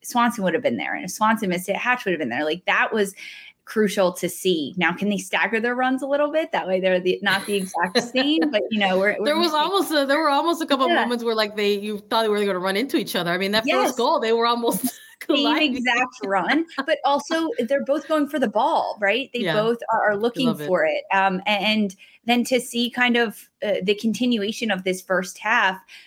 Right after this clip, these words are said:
Speaker 1: um, and the U S to keep their foot on their pedal, as you mentioned, just before the forty-minute mark, Rose Lavelle ends up getting, um, her goal, her twenty-third career goal off of a great ball from Sofia Huerta. It was so beautifully placed from Huerta,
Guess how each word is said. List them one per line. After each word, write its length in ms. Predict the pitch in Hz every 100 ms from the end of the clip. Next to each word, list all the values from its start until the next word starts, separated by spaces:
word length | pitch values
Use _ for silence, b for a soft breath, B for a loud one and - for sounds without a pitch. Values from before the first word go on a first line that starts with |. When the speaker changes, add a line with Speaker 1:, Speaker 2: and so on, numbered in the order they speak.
| B
Speaker 1:
um, 260 | 185 175 175
and 160 | 170 190
the 60 |
U 160 | 185 196
S 180 | 196 -
to 80 |
keep 160 | 185 202
their 100 | 196
foot 160 | 190 185
on 120 | 185
their 100 | 180
pedal, 260 | 185 185
as 140 | 180 180
you 80 | 180
mentioned, 300 | 170 190 180
just 120 | 185
before 240 | 185 196
the 80 | 185
forty-minute 680 | 185 196 190 190 175 180 -
mark, 300 | 170 180 190
Rose 260 | 175 180
Lavelle 260 | 185 170 170
ends 180 | 180 180
up 140 | 180
getting, 340 | 160 170 175 180 B B B
um, 340 | 180 170 165 -
her 240 | - 196
goal, 380 | 185 165 151 185
her 160 | 208 180
twenty-third 720 | - - 185 190 185 180 180
career 320 | 165 165 165
goal 480 | 170 160 160 202 202
off 280 | 165 170 -
of 160 | 165 -
a 100 | 175
great 380 | 170 160 175 190
ball 220 | 165 160
from 280 | - 165 147
Sofia 400 | - 170 170 170
Huerta. 460 | 147 131 - 190 180
It 100 | 147
was 160 | 160 - B B
so 320 | - 208 208
beautifully 500 | 190 185 190 190 185
placed 440 | 175 - 165 185 -
from 140 | 175
Huerta, 480 | 165 160 - 180